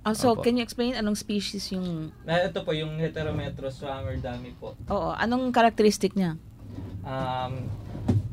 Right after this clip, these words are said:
Speaker 2: ito po, gang, gusto niya lang. Bali, forest type po siya ng scorpion. Bali, yung nag-i-, nag-umpisa po siya sa maliit. Siguro, yung ganitong edad niya po, mga nasa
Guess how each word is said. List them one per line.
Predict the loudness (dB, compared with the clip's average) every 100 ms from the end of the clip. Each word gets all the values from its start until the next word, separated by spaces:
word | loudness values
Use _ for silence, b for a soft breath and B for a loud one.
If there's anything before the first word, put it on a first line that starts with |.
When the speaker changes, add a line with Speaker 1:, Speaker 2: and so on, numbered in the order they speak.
| -2 -2 -2
Speaker 2:
ito | -2 2
po, | 6 6 4
gang, | 2 2 2 0 -2 -2
gusto | -2 -2
niya | 0 0
lang. | 0 0 -2 2
Bali, | 6 8 8 8
forest | 8 8 6 8
type | 8 8
po | 4
siya | 8
ng | 6 8 4
scorpion. | 4 6 6 6 6 6 2 -6 B B B B 4
Bali, | 6 8 6 4 4 4 2 0 -4 -6 -6 -6 -8 -6 4
yung | 10 10 10 10 10 10 10 10 6 4 12 12 12
nag-i-, | 10 12 12 12
nag-umpisa | 12 12 12 12 12 12 12
po | 12
siya | 12
sa | 12 12 12
maliit. | 12 12 10 8
Siguro, | -2 0 6 10 10 10
yung | 12 12
ganitong | 12 12 12 12 12 10 10 8
edad | 8 10 12
niya | 10
po, | 10 12 10
mga | 8 6
nasa | 6 6 8 8 6